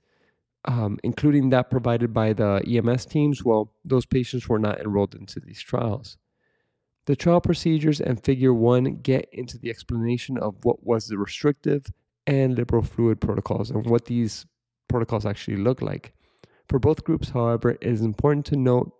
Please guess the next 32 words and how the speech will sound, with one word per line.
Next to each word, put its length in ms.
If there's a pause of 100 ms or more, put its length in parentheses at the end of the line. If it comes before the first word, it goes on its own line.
that 400
the 40
patients 460
received 480
between 460
one 180
to 120
three 260
liters 320
of 80
fluid 400
before 340
enrollment. 460 (840)
Data 300
from 220
the 100
promise, 500
process, 600
and 120
arise 360
trials 400
from 380 (640)
two 100
thousand 320
fourteen 540
to 140
f-, 220
two 120
thousand 300
fifteen 480
showed 280
that 220